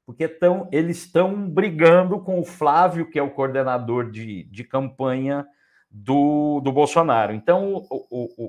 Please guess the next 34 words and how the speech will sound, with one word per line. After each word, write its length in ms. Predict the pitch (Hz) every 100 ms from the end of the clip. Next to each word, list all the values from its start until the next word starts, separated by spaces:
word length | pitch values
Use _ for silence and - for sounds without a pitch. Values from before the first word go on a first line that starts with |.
| -
o, 140 | 117
os 140 | 113 120
irmãos 520 | 156 143 151 185 170
estão, 360 | 151 - 139 139
em, 220 | 127 107 _ _ _ _
estão 340 | - - 123 123
brigando, 640 | 139 147 160 208 202 190 - _ _ _ _ _
é, 480 | 123 127 127 131 131
o 120 | 156
Carlos 1000 | 156 - 156 151 139 127 123 113 - - -
e 100 | 165
o 140 | 156
Eduardo 480 | 143 139 123 127 127
não 160 | 131 135
foram, 500 | - 156 185 202 196
e 200 | 160 - -
o 80 | 175
que 160 | -
é 60 | 202
pior, 540 | - 202 151 139 - - _ _ _ _
o 220 | 226 -
Carlos 440 | - 190 247 233
Bolsonaro, 840 | 180 185 180 - 156 131 120 110 107
que 240 | - 143
é 100 | 143
a 100 | 147
pessoa 600 | - 139 - - 135 131
que 100 | 131
cuida 400 | 120 - 139 127
do 160 | 117 120
marketing 1160 | 113 120 139 131 - 127 123 - 120 117 101 - _
em 340 | 117 123 120 101
redes 320 | 135 139 -
sociais, 800 | 110 - 120 123 160 139 -